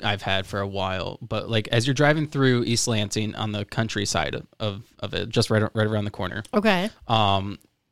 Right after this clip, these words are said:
Speaker 1: uh, there's, uh, like, right off of Mount Hope and, uh, right off of, like, right next to the golf course, there's these fields, and the, the colors of grass are different.
Speaker 2: Oh,
Speaker 1: And they're
Speaker 2: yes.
Speaker 1: like, it, it looks like they're just shaved. It almost,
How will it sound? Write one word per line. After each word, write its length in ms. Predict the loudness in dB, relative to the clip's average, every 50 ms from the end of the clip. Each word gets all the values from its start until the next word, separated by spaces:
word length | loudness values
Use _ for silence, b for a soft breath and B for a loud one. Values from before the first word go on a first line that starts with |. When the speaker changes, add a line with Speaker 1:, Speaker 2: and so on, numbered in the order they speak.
| _ _ _ -6
Speaker 1:
uh, 260 | -4 -2 -2 -2 -2
there's, 380 | 0 2 2 2 2 2 0 0
uh, 420 | 0 0 -2 -2 -4 -4 -6 -4 0
like, 180 | 0 0 2
right 100 | 4 4
off 160 | 4 4 2 0
of 60 | 0
Mount 200 | 0 0 0 0
Hope 440 | 2 2 4 4 4 2 2 0 -2
and, 340 | -2 -2 -2 -4 -6 -8 -8 -8
uh, 200 | -8 -8 -8 -6
right 160 | -4 -4 -2 -2
off 240 | -2 -4 -4 -6
of, 160 | -8 -8 -8 -8
like, 160 | -8 -8 -6 -2
right 160 | -2 0 0
next 220 | -2 -2 -4 -4 -6
to 60 | -4
the 80 | -4
golf 260 | -4 -2 -2 -4 -4 -6
course, 360 | -8 -10 -10 -8 -8 -8 -10 _ _ _ _ _ b b b b b b b b
there's 380 | 0 2 4 4 4 4 2 2
these 180 | 0 0 -2 -2
fields, 640 | -2 0 2 2 4 2 2 0 -2 -4 -6 -6 -2 0
and 320 | 2 2 2 2 0 0
the, 160 | -2 -2 -4 _ _ -14
the 80 | -14 -10
colors 400 | -6 -2 0 2 2 2 0 0
of 120 | -2 -2
grass 600 | 0 0 2 4 4 2 2 0 -2 -4 -4 -2 -2
are 480 | 0 0 0 0 0 -2 -4 -6 -8 -10 -16 -18 -20 _ 0
different. 580 | 2 2 2 2 -2 -6 -8 -8 -10 -14 -18 -18 -18 -20 -16 _ -4
Speaker 2:
Oh, 120 | -2 0 2
Speaker 1:
And 240 | 4 4 4 4
they're 80 | 4 4
Speaker 2:
yes. 60 | 4
Speaker 1:
like, 240 | 4 2 0 -2 -8 -14 -8 -4
it, 160 | -4 -4 -2 0
it 60 | 2
looks 220 | 4 4 4 4 2
like 100 | 2 2
they're 120 | 2 2 2
just 160 | 2 0 2
shaved. 380 | 2 2 2 4 4 4 2 2
It 80 | 0
almost, 420 | 0 0 0 2 2 2 2 0